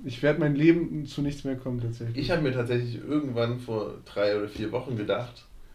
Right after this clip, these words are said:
Speaker 2: dass ich mal Bock hätte, noch ein paar Bücher da zu haben, die ich lesen kann, und hab mir direkt sieben Bücher bestellt, alle so um die tausend Seiten, die stapeln sich jetzt alle in meinem Regal. Insgesamt stapeln sich langsam Unmengen an Büchern bei mir.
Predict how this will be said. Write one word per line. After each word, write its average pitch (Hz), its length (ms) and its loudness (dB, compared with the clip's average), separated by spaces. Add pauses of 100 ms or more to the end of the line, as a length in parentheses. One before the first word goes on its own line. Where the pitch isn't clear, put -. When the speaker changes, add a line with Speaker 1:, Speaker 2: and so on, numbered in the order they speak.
(140)
Speaker 2:
dass - 80 -16
ich - 60 -10
mal 117 120 2
Bock 120 260 0
hätte, 139 380 -2
noch 113 160 -6
ein 110 80 -6
paar 110 140 -4
Bücher 147 260 -4
da 104 200 2
zu 107 140 -4
haben, 101 120 -6
die 98 60 -6
ich 95 100 -10
lesen 117 340 -6
kann, 107 220 -4
und 107 100 -6
hab 110 140 -8
mir 110 100 -2
direkt 110 300 -4 (260)
sieben 135 260 -6
Bücher 131 280 -4
bestellt, 104 480 -4
alle 104 180 0
so 101 80 -8
um 104 100 -8
die 101 80 -12
tausend 107 380 -6
Seiten, 107 360 -4
die 95 120 -8
stapeln 101 380 -4
sich 101 100 -10
jetzt 104 140 -8
alle 101 140 -6
in 98 60 -4
meinem 95 140 -6
Regal. 98 500 -2 (320)
Insgesamt 117 480 -4
stapeln 117 520 -2
sich 107 160 -6
langsam 104 380 -2 (120)
Unmengen 131 460 -4
an 110 140 -2
Büchern 120 340 -4
bei 98 100 -2
mir. 101 280 -4